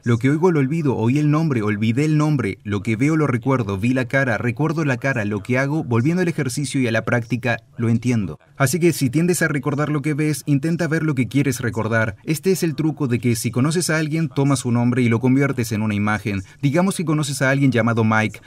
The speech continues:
Durante una fracción de segundo te lo imaginas cogiendo un micrófono y cantando en un karaoke sobre una mesa.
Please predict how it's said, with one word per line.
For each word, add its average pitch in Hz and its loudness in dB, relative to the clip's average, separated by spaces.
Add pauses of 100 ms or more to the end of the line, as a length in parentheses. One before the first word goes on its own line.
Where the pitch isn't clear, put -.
(140)
Durante 135 2
una 190 2
fracción 160 -2
de 147 -2
segundo 135 0
te 135 0
lo 120 2
imaginas 127 0
cogiendo 135 -2
un 143 0
micrófono 120 0
y - -2
cantando 131 0
en 120 2
un 127 0
karaoke 113 0
sobre 104 -2
una 110 0
mesa. 104 -2